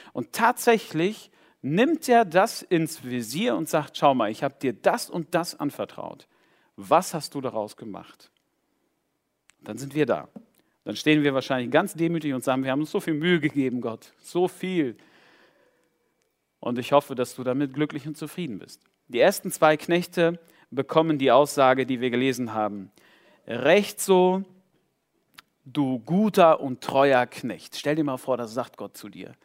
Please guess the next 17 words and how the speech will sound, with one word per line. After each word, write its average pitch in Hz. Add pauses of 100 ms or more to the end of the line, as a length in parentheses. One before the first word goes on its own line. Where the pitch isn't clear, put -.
(140)
am 101
Ende 123
deines 117
Lebens. - (720)
„Das -
hast -
du 135 (140)
wirklich 180
gut 196
gemacht. - (680)
Recht 156
so, 214
du 139
guter 180
und -
treuer 147
Knecht. -